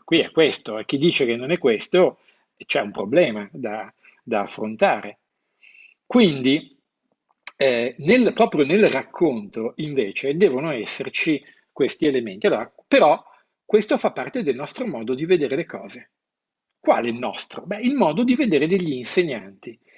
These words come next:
perché gli insegnanti vogliono che il racconto sia così, sia preciso,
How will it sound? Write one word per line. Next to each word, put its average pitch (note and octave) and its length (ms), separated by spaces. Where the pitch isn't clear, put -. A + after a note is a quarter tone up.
perché D#3+ 240
gli C#3+ 140
insegnanti F3 640
vogliono C3+ 640
che - 120
il A2+ 120
racconto D3 920
sia C3+ 640
così, A2+ 520
sia - 260
preciso, G#2+ 840